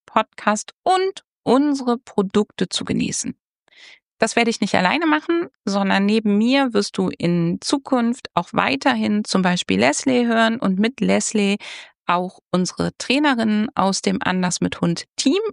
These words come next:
und aus dem Anders mit Hund Netzwerk, damit du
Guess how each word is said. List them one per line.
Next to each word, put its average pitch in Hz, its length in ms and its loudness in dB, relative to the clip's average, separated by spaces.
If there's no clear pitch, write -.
und 220 240 0
aus 185 200 -2
dem 180 200 -2
Anders 180 340 -2
mit 180 200 -4
Hund 170 260 -4
Netzwerk, 226 680 2
damit 208 360 2
du 214 300 0